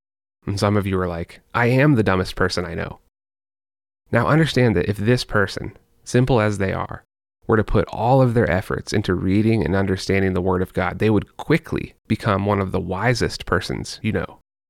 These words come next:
And I mean quickly, especially in this cultural climate.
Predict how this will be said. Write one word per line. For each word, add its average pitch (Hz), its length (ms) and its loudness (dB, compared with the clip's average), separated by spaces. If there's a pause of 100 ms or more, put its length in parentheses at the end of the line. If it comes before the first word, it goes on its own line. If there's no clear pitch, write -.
(540)
And 107 140 2
I 143 100 4
mean 127 220 4
quickly, - 440 -4 (640)
especially 123 440 2
in 104 80 4
this 95 120 0
cultural - 400 -2
climate. - 420 -8